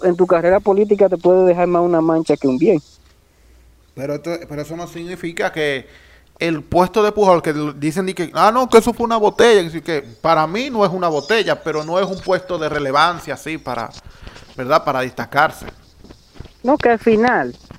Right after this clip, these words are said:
Speaker 1: lo que puede traer problemas, porque yo sé que tiene sus aspiraciones. Entonces, aspirar, lo que pasa, porque tenía un puesto ahí, todavía no se sabe lo que hacía, o sea,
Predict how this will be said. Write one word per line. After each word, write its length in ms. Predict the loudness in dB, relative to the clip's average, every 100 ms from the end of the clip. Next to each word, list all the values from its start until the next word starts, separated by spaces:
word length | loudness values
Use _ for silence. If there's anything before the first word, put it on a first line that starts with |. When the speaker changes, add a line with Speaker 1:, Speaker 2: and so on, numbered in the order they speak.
| -6
Speaker 1:
lo 140 | -2 0
que 100 | 0
puede 220 | 2 2
traer 300 | 2 0 0
problemas, 500 | 0 2 4 2 0
porque 300 | -2 0 0
yo 80 | 0
sé 180 | 0 0
que 100 | 2
tiene 240 | 2 2
sus 200 | -2 -2
aspiraciones. 840 | 0 2 2 2 4 4 4 -2 _ _ _ _ _ _ _
Entonces, 420 | 2 2 4 4
aspirar, 480 | 4 4 4 6 4
lo 60 | 0
que 80 | 0
pasa, 140 | 0
porque 260 | 4 2 4
tenía 240 | 2 2
un 80 | -2
puesto 440 | 0 0 2 0
ahí, 140 | 0 4
todavía 320 | 4 4 2
no 140 | 2
se 80 | 2
sabe 220 | 2 4
lo 120 | 2
que 120 | 2 0
hacía, 320 | 0 2 2
o 40 |
sea, 260 | 2 0